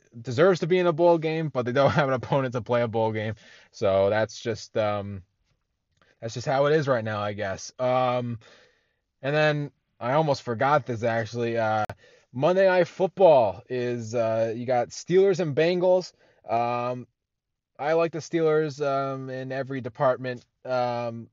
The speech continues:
<laughs> advantage them, offense, defense, uh, whatever it may be. I don't know, um, what the Bengals can do to win this game. Uh, the St-, even though the Steelers have lost two in a row.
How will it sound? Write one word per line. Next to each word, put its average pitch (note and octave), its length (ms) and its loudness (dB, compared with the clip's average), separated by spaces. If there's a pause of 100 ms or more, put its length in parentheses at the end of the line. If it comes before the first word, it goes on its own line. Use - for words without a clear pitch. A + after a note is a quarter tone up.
(400)
<laughs> - 560 -12
advantage B2 540 -6
them, B2 300 -4
offense, A#2+ 500 -4
defense, A#2+ 640 -4 (360)
uh, G2+ 240 -2
whatever B2 480 2
it A2+ 60 -8
may A#2 200 -4
be. A2+ 400 -4 (380)
I B2 120 -2
don't C3+ 200 0
know, A#2 540 2
um, G#2+ 540 -6 (600)
what C#3 240 0
the A#2 80 -8
Bengals B2+ 400 -4
can B2 120 -4
do A#2 120 -2
to A#2 80 2
win A#2 200 -4
this A2+ 160 -6
game. A#2 440 -4 (120)
Uh, F#2 160 -6
the G2 100 -10
St-, A2 340 -16
even A2+ 180 -12
though A2+ 80 -4
the A2 80 -8
Steelers A#2 360 -6
have G#2 140 -6
lost A2 320 -2
two B2 120 -4
in A2+ 60 -4
a G#2+ 60 -4
row. G#2+ 360 -2